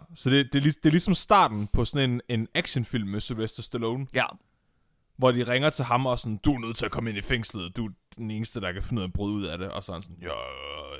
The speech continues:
Speaker 1: ja." Bortset fra det.
Speaker 2: Bortset fra, at det er en mand, der skal f-, kurere fodsvamp. <laughs> Men Flemming, så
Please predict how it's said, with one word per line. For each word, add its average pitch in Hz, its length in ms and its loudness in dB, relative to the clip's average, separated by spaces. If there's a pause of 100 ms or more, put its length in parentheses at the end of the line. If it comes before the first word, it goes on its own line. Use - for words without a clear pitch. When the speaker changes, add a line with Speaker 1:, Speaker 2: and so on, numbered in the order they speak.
(120)
Speaker 1:
ja." - 80 -16 (840)
Bortset 107 220 -6
fra 95 140 -6
det. 85 120 -12 (800)
Speaker 2:
Bortset 151 260 6
fra, 139 120 6
at 127 60 6
det 127 80 4
er 127 40 6
en 120 60 -2
mand, 123 200 4
der 113 80 -2
skal - 180 -2
f-, - 200 -14 (160)
kurere 113 360 0
fodsvamp. - 540 -4 (300)
<laughs> - 100 -6 (2500)
Men 170 120 4
Flemming, 220 240 6
så 220 120 10